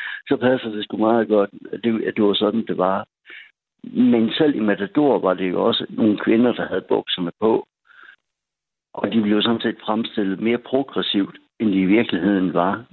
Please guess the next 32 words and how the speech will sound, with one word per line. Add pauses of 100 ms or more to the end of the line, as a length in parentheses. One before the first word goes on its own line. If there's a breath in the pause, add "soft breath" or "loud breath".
(160)
i
den
periode. (240)
I
den
periode, (640 loud breath)
der
havde
kvinder (440)
simpelthen
ikke
noget
at
skulle
have
sagt. (560 loud breath)
Der
havde, (420)
øh,
<clears throat>
det
der
med,
at (600 loud breath)
Ingeborg,
øh,
grisehandler
Larsens
kone,
hun
ejede
jorden.